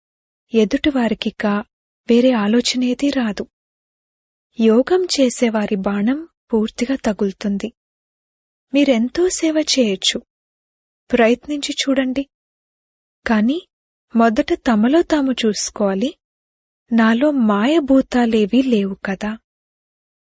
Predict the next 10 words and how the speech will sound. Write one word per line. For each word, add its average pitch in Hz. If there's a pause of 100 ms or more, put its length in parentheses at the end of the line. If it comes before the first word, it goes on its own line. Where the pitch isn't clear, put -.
(500)
మాయభూతాలున్నవారు 302
విజయవంతులు 294
కాలేరు. 233 (960)
సేవైతే 254 (160)
ఎంతో 285
ఉంది. 247 (1000)
బాబా 226
అయితే 294
వెళ్ళలేరు 220
కదా, 208